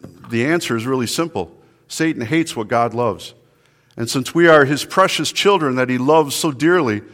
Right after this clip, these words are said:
he loves us enough to send his one, one and only son, he hates us all the more. And he wants us to fall.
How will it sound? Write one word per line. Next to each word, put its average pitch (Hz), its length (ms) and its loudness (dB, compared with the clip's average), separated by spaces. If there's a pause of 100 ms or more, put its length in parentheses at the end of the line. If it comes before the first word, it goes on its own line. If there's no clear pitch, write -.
(540)
he 127 80 -6
loves 151 240 6
us 143 160 -2
enough 160 260 4
to 127 100 -4
send 160 240 2
his 127 100 0
one, 151 200 2
one 151 520 0
and 151 100 2
only 147 280 2
son, 139 420 0 (720)
he 120 140 -12
hates 139 260 -4
us - 120 -6
all 135 160 0
the 123 100 -6
more. 123 360 -8 (2000)
And 101 100 -10
he 107 80 -4
wants 107 280 -4
us - 220 -8 (220)
to 101 80 -12
fall. 95 400 -8